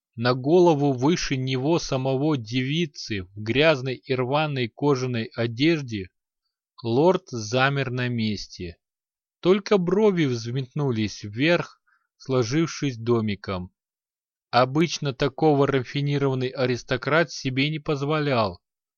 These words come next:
Одно это говорило о степени его изумления. Лорд Даяр покосился на сына, тяжело вздохнул,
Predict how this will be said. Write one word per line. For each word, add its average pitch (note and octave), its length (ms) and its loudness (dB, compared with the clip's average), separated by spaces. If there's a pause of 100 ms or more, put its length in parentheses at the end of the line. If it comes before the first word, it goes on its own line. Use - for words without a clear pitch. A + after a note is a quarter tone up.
(300)
Одно B2 560 2 (100)
это D#3 400 2
говорило B2 760 2
о A#2 120 -2
степени D#3+ 640 -2
его A#2+ 560 -2
изумления. B2+ 1000 -2 (880)
Лорд D#3+ 440 0
Даяр C3+ 420 2
покосился A#2 880 -2
на G2+ 140 -2
сына, D#3 640 -6 (320)
тяжело B2 520 2
вздохнул, B2+ 840 -4